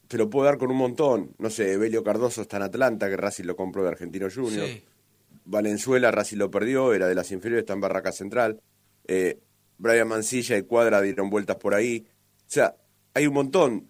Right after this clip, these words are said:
Speaker 1: de chicos. Pero el tema es que, ¿cuál es la política del club? Se tienen que sentar un día y decir, si es como quiere Gomis o como estás contando vos, que estaría bueno, decir, bueno, ¿saben qué?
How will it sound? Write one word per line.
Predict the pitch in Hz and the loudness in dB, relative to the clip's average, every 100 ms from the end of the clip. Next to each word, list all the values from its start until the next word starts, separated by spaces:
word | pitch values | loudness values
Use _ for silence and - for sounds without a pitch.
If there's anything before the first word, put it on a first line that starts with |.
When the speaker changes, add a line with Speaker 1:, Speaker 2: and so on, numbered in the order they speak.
| _ - | _ -6
Speaker 1:
de | 104 | -6
chicos. | - 120 98 101 90 - - _ _ | -4 -8 -8 -4 -4 -6 -16 _ _
Pero | - 110 | -2 0
el | 113 | 0
tema | 180 190 | -2 -2
es | 151 | -2
que, | 127 117 107 - _ - | 0 0 -2 -10 _ -6
¿cuál | 135 | 0
es | 143 | 0
la | 117 101 | 2 0
política | 110 107 104 101 | 0 -2 -2 0
del | 98 98 | 0 -2
club? | 101 87 - _ _ _ _ _ - | -4 -6 -8 _ _ _ _ _ -10
Se | 110 | -6
tienen | 117 147 | -2 -2
que | 127 | -2
sentar | 131 123 147 | -4 -2 0
un | 143 | 2
día | 180 | 4
y | 143 | 2
decir, | 127 131 127 _ _ _ | 2 -4 -6 _ _ _
si | - 120 | -4 -2
es | |
como | 120 113 107 | 0 0 0
quiere | 107 113 107 | 0 -2 0
Gomis | 107 113 120 107 - | 0 0 -2 -4 -8
o | 92 | -8
como | 92 90 | -6 -6
estás | 87 107 | -6 -6
contando | 104 104 107 107 | -4 -2 0 2
vos, | 104 90 | 2 0
que | - | -6
estaría | - 95 113 | -4 0 2
bueno, | 117 104 101 | 2 2 0
decir, | 120 135 | 0 0
bueno, | 120 95 | 2 0
¿saben | 135 131 117 | -2 -4 -2
qué? | 120 151 | -2 -2